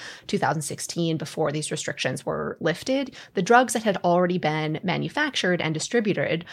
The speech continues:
would have been mislabeled once, you know, this Fifth Circuit ruling went into effect because the drugs still would have had the guidance from the old regulation. And while doctors can prescribe off-label drugs, distributors and manufacturers can be subject to liability for distributing them.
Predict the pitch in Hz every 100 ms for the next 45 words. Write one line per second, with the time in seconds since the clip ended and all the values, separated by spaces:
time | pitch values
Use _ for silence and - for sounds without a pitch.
0 | - - 190 202 202 190 165 156 160 151
1 | - 240 214 82 - - 185 180 170 -
2 | - 156 147 151 - 156 151 - 170 -
3 | 180 175 160 151 147 151 - 151 - -
4 | - 208 - 143 - 160 147 156 143 151
5 | - 170 156 151 147 - 175 180 262 226
6 | 185 185 160 175 - 254 302 294 185 151
7 | 147 175 220 214 202 196 180 160 151 180
8 | 196 - 165 - 156 156 185 - 247 233
9 | 208 - 156 - 208 320 277 208 143 135
10 | 180 196 - - - - - - 240 240
11 | 226 226 196 180 156 151 - 262 - 165
12 | 143 185 220 - 196 196 196 170 175 170
13 | 175 131 151 269 285 220 214 - 156 170
14 | - 262 - 151 - - -